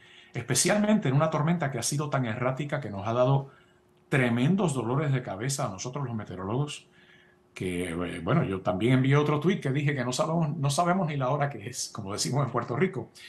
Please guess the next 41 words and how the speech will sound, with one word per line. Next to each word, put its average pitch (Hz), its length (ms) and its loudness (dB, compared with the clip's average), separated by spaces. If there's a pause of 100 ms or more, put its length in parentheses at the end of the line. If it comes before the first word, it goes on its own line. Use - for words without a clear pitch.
(240)
Pero 156 160 2
mire, 214 200 4
es 147 120 0
que 185 80 0
hay 185 80 0
que 185 80 -2
admitirlo, 170 500 -2
esta 156 220 -2
tormenta 170 600 -2
ha 139 200 0
sorprendido 139 1120 0 (400)
por 123 320 2
muchísimas 135 680 2
razones. 117 440 -2
Entonces, - 640 2 (760)
mañana 90 400 -4
por 123 140 2
la 135 60 6
mañana, 147 560 4 (500)
para 98 200 2
que - 100 -10
usted 98 260 -4
no 110 120 2
se 131 140 4
sorprenda 147 640 4
y 110 120 0
de, 98 160 -4
de, 98 380 -6
a 90 60 -2
las 90 180 -4
tres 139 220 4
de 147 80 6
la 143 100 6
tarde 151 260 6
se 139 120 4
entere 156 340 4
de 139 80 6
que 123 100 0
viene 135 200 4
un 147 80 2
ciclón 180 520 4